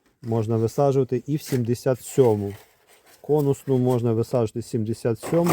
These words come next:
типу ось таку. От. Це в нас сто, десь сто, не знаю, яка вона. Ну, це, е,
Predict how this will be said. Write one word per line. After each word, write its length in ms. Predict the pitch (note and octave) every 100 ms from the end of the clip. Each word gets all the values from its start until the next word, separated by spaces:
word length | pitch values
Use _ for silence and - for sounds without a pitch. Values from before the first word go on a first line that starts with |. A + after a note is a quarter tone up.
| C#3
типу 420 | B2+ A2 A2+ A2+ A2+
ось 180 | A2 -
таку. 400 | G#2+ - G#2 F2+ - - - - - - _ _ -
От. 360 | A2+ G2+ F2+ G2 - - - - -
Це 140 | C3
в 60 | A2+
нас 160 | A2+
сто, 300 | - - A2+ G#2 - - _ _ - - _ _ - _ _ _ _ _ _
десь 220 | G#2 A#2 -
сто, 680 | - - - B2 A#2 G#2+ G2+ _ _ - - - - - _ _ - - -
не 100 | G#2
знаю, 360 | G#2 G#2 G2 G2
яка 280 | G2 B2+ C3+
вона. 340 | C#3+ C3+ C3+ - - - -
Ну, 160 | B2 A2+
це, 320 | - A#2+ A2
е, 360 | G#2 A2+ A2+